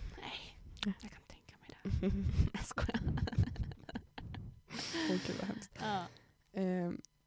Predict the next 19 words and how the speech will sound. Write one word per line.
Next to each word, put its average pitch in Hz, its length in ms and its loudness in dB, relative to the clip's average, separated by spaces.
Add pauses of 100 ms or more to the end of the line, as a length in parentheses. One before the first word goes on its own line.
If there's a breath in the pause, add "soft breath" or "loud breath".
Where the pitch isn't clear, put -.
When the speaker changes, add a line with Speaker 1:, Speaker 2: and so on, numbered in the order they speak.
Speaker 2:
vad - 140 -8
fan. 175 200 4
Nej, 233 280 12
men, 233 300 6
eh, 208 360 8 (880 loud breath)
i 202 60 6
alla 208 100 6
fall - 200 4
e-puben. 190 720 8
Speaker 1:
Mm, 277 220 0 (160)
just - 220 -6
det. - 140 0
Speaker 2:
Ehm, 185 520 4 (720)
det 208 160 6
är 214 40 10
ju 202 80 10
typ - 200 4
alltid 185 360 2
kö. 170 260 4